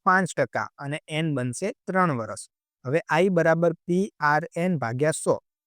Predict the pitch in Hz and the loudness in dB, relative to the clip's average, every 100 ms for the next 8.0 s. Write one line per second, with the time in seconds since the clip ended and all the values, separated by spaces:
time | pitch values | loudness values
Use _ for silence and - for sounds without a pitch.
0 | _ - 151 156 175 180 175 180 185 170 | _ -4 -2 0 0 0 2 0 0 -2
1 | 196 175 196 190 - 151 143 151 175 175 | -2 0 0 0 0 0 0 0 -2 -2
2 | 180 185 180 165 190 185 202 202 202 196 | 0 0 0 -4 -2 -2 -4 -4 -2 0
3 | 202 196 170 151 143 185 170 131 - 113 | 0 -2 -2 -2 -2 -4 -4 -4 -4 -14
4 | _ _ _ _ 151 151 160 147 160 170 | _ _ _ _ 2 4 4 2 2 2
5 | 147 185 180 208 214 165 165 147 165 165 | 2 0 0 2 4 4 2 2 0 -2
6 | 147 180 160 196 240 226 - 165 160 139 | -2 -4 -4 -2 -2 -2 -2 0 0 0
7 | 147 151 139 - 170 170 185 196 175 156 | -2 -2 -2 -2 -2 0 0 0 -2 -6